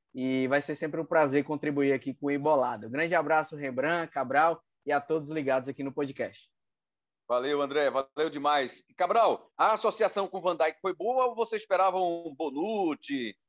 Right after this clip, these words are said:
Speaker 2: Baresi, ou o Van Dijk foi bem?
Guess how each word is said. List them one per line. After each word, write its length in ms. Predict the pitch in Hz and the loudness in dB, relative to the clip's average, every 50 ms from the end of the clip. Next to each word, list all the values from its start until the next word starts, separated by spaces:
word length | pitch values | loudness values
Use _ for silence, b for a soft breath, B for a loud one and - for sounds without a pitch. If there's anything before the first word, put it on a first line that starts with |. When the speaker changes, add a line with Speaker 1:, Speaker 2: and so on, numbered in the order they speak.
| _ _ - | _ _ 0
Speaker 2:
Baresi, 960 | - 131 127 - - 190 202 202 202 190 175 170 165 131 131 160 160 147 120 - _ _ _ - | 2 4 6 6 6 8 8 8 8 8 8 6 4 2 0 -2 -2 -2 -2 -4 _ _ _ 0
ou 120 | 180 220 | 2 2
o 40 | - | 4
Van 140 | 220 202 180 | 4 4 6
Dijk 240 | 190 202 190 - - | 6 4 4 2 0
foi 100 | 190 180 | -2 0
bem? 320 | 147 151 135 113 95 - | 2 2 0 0 0 -4